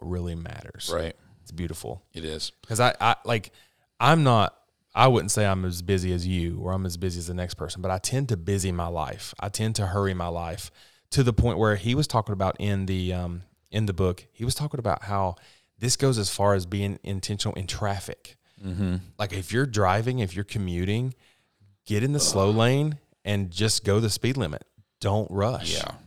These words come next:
Speaker 1: And that's, like, some, that was for me. I was like, "Oh my gosh." So I've actually been, I've actually started being intentional in traffic and, like, trying to get into the slow lane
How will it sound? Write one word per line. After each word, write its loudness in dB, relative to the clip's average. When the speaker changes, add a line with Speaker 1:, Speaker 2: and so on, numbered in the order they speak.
Speaker 1:
And 2
that's, 2
like, -4
some, 2
that 2
was -2
for -2
me. 2
I 4
was 0
like, -6
"Oh -6
my -2
gosh." -8
So 0
I've 6
actually 4
been, 0
I've 2
actually 2
started 0
being 0
intentional -2
in -4
traffic -2
and, -6
like, -4
trying -4
to -6
get -2
into -4
the -8
slow 0
lane -4